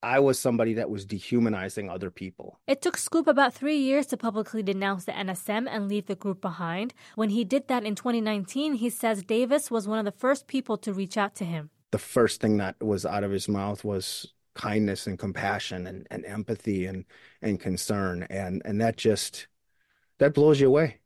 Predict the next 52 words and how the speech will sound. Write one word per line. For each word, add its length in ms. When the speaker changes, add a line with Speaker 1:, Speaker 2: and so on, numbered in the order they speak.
Speaker 1:
That's 320
Daryl 320
Davis. 380
That's 240
who 140
he 260
is. 240
That's 360
the 120
kind 280
of 100
person 320
he 180
is. 400
Speaker 2:
Davis 320
says 280
his 180
success 500
rate 220
isn't 320
perfect, 560
and 160
he's 160
been 160
physically 520
attacked 440
by 120
members 460
of 220
white 160
supremacist 640
groups 260
in 80
the 80
past. 520
Not 300
every 560
Klan 380
or 200
white 220
supremacist 600
member 320
he 280
interacts 600
with 260
is 160
willing 340
to 140
leave 320
that 240
world 320
behind. 640